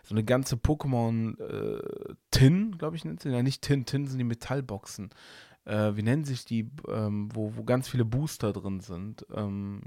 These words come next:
jeweils diese Boxen, ja, wo ich glaub irgendwie dreißig Booster drin sind, die kosten irgendwie sechzig Euro oder vierzig Euro oder so.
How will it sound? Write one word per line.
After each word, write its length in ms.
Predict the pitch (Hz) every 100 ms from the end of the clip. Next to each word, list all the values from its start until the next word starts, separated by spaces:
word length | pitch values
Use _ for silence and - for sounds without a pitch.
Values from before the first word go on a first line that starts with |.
| -
jeweils 300 | 131 139 123
diese 160 | 117
Boxen, 480 | 104 135 - - 160
ja, 220 | 113 131 120
wo 100 | 107
ich 100 | -
glaub 180 | 107
irgendwie 300 | 107 101 104 - -
dreißig 440 | - 123 - 113
Booster 400 | 135 160 - 147
drin 200 | 135 143
sind, 140 | 143 120
die 40 |
kosten 280 | - 123 127
irgendwie 160 | 113
sechzig 340 | 110 131 - -
Euro 180 | 151 147
oder 140 | 117
vierzig 300 | - 127 -
Euro 220 | 127 160
oder 180 | 156 151
so. 160 | 151